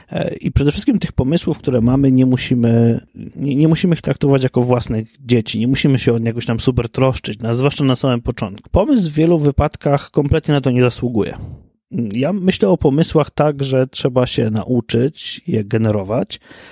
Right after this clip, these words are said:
ale jednocześnie pozwalać im przychodzić i odchodzić. Nie skupiać się na tym, e, że one są i jakie są, nie oceniać ich od razu.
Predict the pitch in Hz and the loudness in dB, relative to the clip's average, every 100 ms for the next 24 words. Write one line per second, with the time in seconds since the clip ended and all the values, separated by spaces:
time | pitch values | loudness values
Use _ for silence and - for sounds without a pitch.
0 | - - 123 120 123 135 - 170 170 160 | -14 -4 2 2 2 0 0 0 2 2
1 | 151 135 143 135 131 139 135 - 131 127 | 2 0 -2 0 0 2 2 0 0 0
2 | 123 - 120 - 117 151 196 - - - | 0 -2 -2 0 2 2 -2 -4 -8 0
3 | 147 151 - 117 110 - - - - 139 | 0 0 -2 -2 -2 -10 -16 -18 -6 0
4 | 160 - 311 - 185 - - 143 156 160 | 2 2 0 2 0 0 -2 0 2 2
5 | 143 131 123 - 156 - - - - - | 2 0 -4 -10 -16 -18 -20 -20 -20 -20
6 | _ - - - 123 135 127 - 104 107 | _ -10 -6 -2 0 2 0 0 0 2
7 | 147 120 123 113 135 - 120 135 147 180 | 2 4 2 2 -2 -2 0 0 2 2
8 | - 190 147 117 151 117 110 107 139 107 | 2 2 2 0 -4 -6 -4 -6 -6 -10